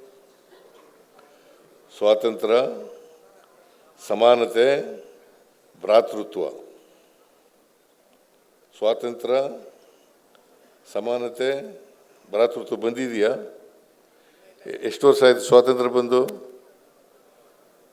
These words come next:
ಎಪ್ಪತ್ತೊಂಬತ್ತು ವರ್ಷ ಆಯ್ತು. ಈಗ ಜಾತಿ ವ್ಯವಸ್ಥೆ ಹೋಗಿದೆಯಾ?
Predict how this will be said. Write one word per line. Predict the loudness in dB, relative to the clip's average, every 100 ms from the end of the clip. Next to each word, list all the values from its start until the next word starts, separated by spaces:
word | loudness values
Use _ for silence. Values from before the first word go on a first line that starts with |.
| _ _ _ _ _ _
ಎಪ್ಪತ್ತೊಂಬತ್ತು | 0 0 6 8 8 8 8 10 10 10
ವರ್ಷ | 10 12
ಆಯ್ತು. | 12 12 12
ಈಗ | 8 10 8 4 -10 -18 -20 -20 _ _ _ _ 6
ಜಾತಿ | 6 6
ವ್ಯವಸ್ಥೆ | 8 10 8 8
ಹೋಗಿದೆಯಾ? | 8 8 6 4 6 6